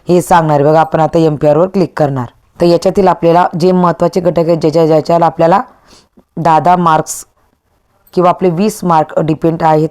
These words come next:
तर आहे तो आपला पूरक पोषण आहार. बघा, याच्यामध्ये आपल्याला लाभार्थ्यांचा टीएचआर देणं, <clears throat> गरम ताजा आहार देणं, तर हे जे मॉड्यूल आहे तुमचं पूर्ण, तर हे जे मॉड्यूल आहे, तर याच्यामध्ये तुम्हाला तीस, अ, पर्सेंटेज तुमचे आहेत,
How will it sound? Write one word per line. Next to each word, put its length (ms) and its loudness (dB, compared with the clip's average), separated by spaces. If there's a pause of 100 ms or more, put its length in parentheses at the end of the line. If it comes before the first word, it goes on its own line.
तर 60 0
आहे 200 0
तो 120 -6
आपला 260 -4 (580)
पूरक 200 0
पोषण 440 -4
आहार. 120 -6 (460)
बघा, 220 2
याच्यामध्ये 560 0
आपल्याला 400 0 (480)
लाभार्थ्यांचा 540 0
टीएचआर 540 0
देणं, 340 -2 (720)
<clears throat> 560 0
गरम 340 2
ताजा 240 2
आहार 160 2
देणं, 300 -2 (640)
तर 60 2
हे 140 2
जे 120 2
मॉड्यूल 360 2
आहे 220 2
तुमचं 360 -4
पूर्ण, 320 -2 (540)
तर 40 2
हे 180 2
जे 140 0
मॉड्यूल 340 0
आहे, 160 2
तर 120 -4
याच्यामध्ये 460 -2
तुम्हाला 240 -2
तीस, 480 -4 (520)
अ, 120 2
पर्सेंटेज 720 -2
तुमचे 260 -4
आहेत, 240 0